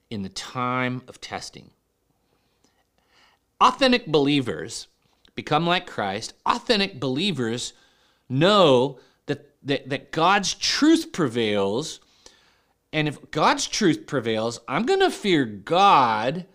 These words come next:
who tells me the truth, versus the culture out there, which tells me lies about how I should be, how I should believe, and how I should behave, right? It's a trap.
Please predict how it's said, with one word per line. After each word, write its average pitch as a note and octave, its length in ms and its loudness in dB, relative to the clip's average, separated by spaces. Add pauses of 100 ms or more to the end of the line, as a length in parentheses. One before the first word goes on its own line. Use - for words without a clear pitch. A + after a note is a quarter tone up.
(200)
who C#3+ 80 -8
tells D3+ 300 0
me C3+ 120 -4
the A#2+ 120 -6
truth, D#3+ 800 0 (520)
versus F#3 340 0
the E3 100 -2
culture B3 760 -2
out C#3 280 -2
there, A2 460 -6 (440)
which D#3 220 -4
tells G3 280 0
me D#3+ 160 0
lies D#3+ 480 4
about C3 340 0 (380)
how D3+ 280 4
I D3+ 80 4
should C#3 260 -6
be, C#3+ 320 0
how C3 180 0
I C#3 120 0
should B2+ 220 -8
believe, B2 440 -6
and A#2 80 -8
how C3 200 -6
I C3+ 80 -4
should G2 240 -8
behave, C3+ 560 -10 (800)
right? A#2 340 -6
It's - 180 -10
a - 40 -14
trap. - 640 -2